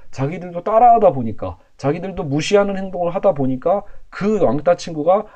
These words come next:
아예 나중에 미워지기 시작하는 거죠. 한심해 보이기 시작하는 거죠. 이런 경우가 굉장히 많다라는 거예요. 본인의 감정은 사실은 처음에 없었는데 주변의 몇몇 사람의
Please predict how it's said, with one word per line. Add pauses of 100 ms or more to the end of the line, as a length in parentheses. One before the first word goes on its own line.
아예
나중에
미워지기
시작하는
거죠.
한심해
보이기
시작하는
거죠. (240)
이런
경우가
굉장히
많다라는
거예요. (280)
본인의
감정은
사실은
처음에
없었는데 (220)
주변의
몇몇
사람의